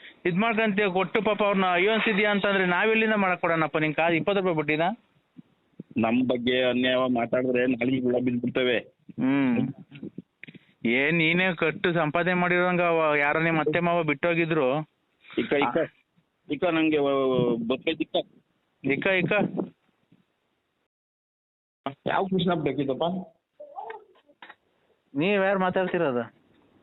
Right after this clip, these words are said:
Speaker 2: ಆ ವೆಂಕಟೇಶ್ ಆಚಾರ್ ಅಂತ.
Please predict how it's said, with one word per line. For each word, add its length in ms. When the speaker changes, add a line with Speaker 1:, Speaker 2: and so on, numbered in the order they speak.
Speaker 2:
ಆ 100
ವೆಂಕಟೇಶ್ 520
ಆಚಾರ್ 300
ಅಂತ. 200